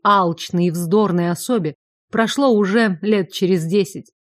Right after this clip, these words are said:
И это учитывая тот факт, что дома он находился от силы раз в месяц-два. К сожалению, избавиться от супруги мог только на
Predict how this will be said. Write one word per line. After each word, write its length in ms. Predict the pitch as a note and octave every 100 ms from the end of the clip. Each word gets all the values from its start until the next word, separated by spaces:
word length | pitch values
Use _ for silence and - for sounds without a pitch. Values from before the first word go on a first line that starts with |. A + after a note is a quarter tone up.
| _ _ -
И 100 | A3+
это 500 | - B3 C#4 - A3+
учитывая 640 | G3 F3+ - A#3 A3 F#3 F3
тот 220 | G3 -
факт, 400 | - B3+ A#3+ -
что 300 | - G3+ F3+
дома 400 | F3 C4+ F#3+ E3+
он 200 | F3 E3+
находился 720 | F3+ - G3 F#3 A#3 - F#3
от 140 | F#3 -
силы 320 | A#3+ A3 F3+
раз 300 | G3 F3+ -
в 180 | E3+ F#3+
месяц-два. 840 | G#3+ G#3 F#3 D3+ D#3 F3 G3 F3+ - _ _ _ _
К 80 |
сожалению, 680 | - A3 B3+ C#4 B3+ A#3 G#3+ -
избавиться 680 | A3 G3 A#3 G#3+ G#3+ A3
от 100 | G#3
супруги 440 | - A3 C4+ B3+ G3
мог 260 | G3 -
только 500 | - G#3 G3 G3+ F#3+ E3+
на 280 | G3+ G3